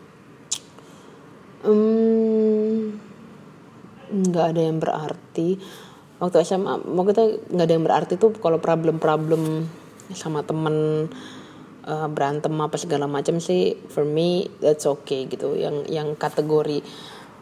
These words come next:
real pra-, problem tuh buat gue adalah yang kayak, eh, paling sensitif adalah menyangkut tentang keluarga gitu. Itu hal tersensitif yang pernah ada dan akan selalu ada kayaknya dalam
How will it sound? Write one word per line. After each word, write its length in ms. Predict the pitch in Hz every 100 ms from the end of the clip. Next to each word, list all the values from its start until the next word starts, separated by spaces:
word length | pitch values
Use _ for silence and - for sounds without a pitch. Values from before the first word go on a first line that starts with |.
| - - - - - - -
real 320 | 165 170 170
pra-, 320 | 160 170 156 -
problem 480 | 180 151 151 151 156
tuh 80 | 202
buat 240 | 180 143
gue 160 | - 165
adalah 240 | 165 165
yang 160 | 175 170
kayak, 160 | 156 -
eh, 500 | - - 71 - - - 175 - -
paling 240 | - 170 202
sensitif 320 | 196 175 180
adalah 240 | 190 175
menyangkut 400 | 175 165 165 156
tentang 160 | 156 156
keluarga 400 | 160 151 156 - -
gitu. 160 | - - - - - - - -
Itu 640 | 170 - 240 247 254 240 - - - -
hal 160 | 190 202
tersensitif 640 | - - 180 180 196 214 180
yang 160 | 165
pernah 320 | 156 165 160 160
ada 240 | 165 170 180 - - - - - - -
dan 160 | 160 151
akan 160 | 143 156
selalu 180 | 147 147
ada 160 | 143 180
kayaknya 400 | 151 151 151 151
dalam 320 | 151 151 151